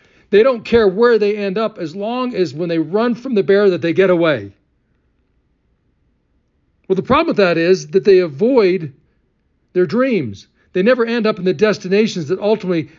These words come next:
they want to end up in on a conscious level,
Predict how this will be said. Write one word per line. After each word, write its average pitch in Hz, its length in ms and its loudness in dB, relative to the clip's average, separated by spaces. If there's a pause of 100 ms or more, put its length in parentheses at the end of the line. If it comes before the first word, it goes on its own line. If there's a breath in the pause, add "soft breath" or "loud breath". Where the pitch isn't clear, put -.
they 180 100 2
want 202 400 -2
to 170 220 -2
end 180 240 -4
up 156 180 -2
in 208 360 0
on 165 120 -6
a 160 60 -2
conscious 185 480 -4
level, 160 420 0